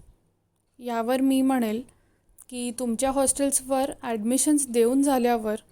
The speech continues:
एक छोटासा सेमिनार ऑर्गनाईज करा. तुम्ही ज्यात पालक आणि विद्यार्थी असे दोघंही असतील आणि त्यांना महाराष्ट्र Prohibition of Ragging Act नाईन्टीन नाईन्टी नाईनबद्दल थोडंसं सांगा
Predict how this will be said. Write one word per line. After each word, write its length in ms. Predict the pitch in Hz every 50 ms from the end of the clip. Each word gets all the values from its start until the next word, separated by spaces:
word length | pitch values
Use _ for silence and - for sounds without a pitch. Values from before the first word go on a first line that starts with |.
| _ _ _ _ _ _
एक 140 | - 262 247
छोटासा 440 | - - 254 233 240 254 262 262 311
सेमिनार 560 | 294 - 277 240 226 226 233 240 269 285 302
ऑर्गनाईज 540 | 302 269 240 226 208 220 220 220 220 214 -
करा. 300 | - - 208 208 208 233 262 - _ _ _ _ _ _ _ _ _ _ _ -
तुम्ही 260 | 262 247 269 277 277
ज्यात 200 | 262 277 269 277 277 - -
पालक 360 | 269 240 220 220 226 247 247
आणि 220 | 262 254 262 277
विद्यार्थी 720 | 262 254 247 208 202 233 233 233 220 220 - 247 240 262 262 - _ _ _ - _ _ _ _ _ _ _ _ _ _ _ - - 254
असे 220 | 262 - - 262 262
दोघंही 520 | 233 226 254 240 226 214 233 262 277 277
असतील 320 | 269 233 - - - 208 - - _ _ _ _ _ _ _ _ _ _ _ _ _ -
आणि 360 | - 233 233 233 240 247 254 240
त्यांना 320 | - 262 240 233 233 247 262
महाराष्ट्र 520 | 269 262 254 233 233 240 262 254 - 294
Prohibition 680 | 277 277 262 247 240 254 233 254 262 - - 269 269 269
of 140 | 285 269 277
Ragging 360 | 262 240 233 214 226 247 254
Act 140 | 262 254 254
नाईन्टीन 440 | 269 254 233 226 226 214 262 254
नाईन्टी 300 | 254 254 247 240 240 262
नाईनबद्दल 580 | 254 247 240 247 254 254 254 247 220 226 254 254 240
थोडंसं 420 | 247 247 240 233 233 - 262 262
सांगा 400 | 247 - 262 233 214 214 208 -